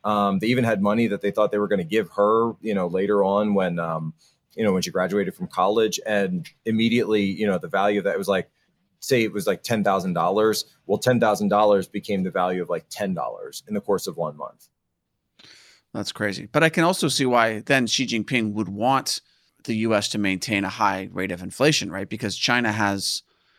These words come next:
Speaker 2: you know, a trillion dollars worth of, of U S bonds, essentially, that it has to pay back. And it's much easier to,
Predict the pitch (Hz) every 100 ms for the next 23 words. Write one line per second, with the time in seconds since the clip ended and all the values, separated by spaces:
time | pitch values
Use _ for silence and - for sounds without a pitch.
0 | _ _ _ - 113 95 - 123 113 107
1 | 107 101 101 101 - 104 101 - 87 -
2 | _ _ _ _ _ _ - 82 - 117
3 | 110 98 - - - - - 107 110 101
4 | 101 - 98 98 101 101 98 101 95 -
5 | - 92 104 _ _ _ - 120 107 117
6 | 104 95 - - _ _ _ _ _ 110
7 | 104 - 127 113 104 107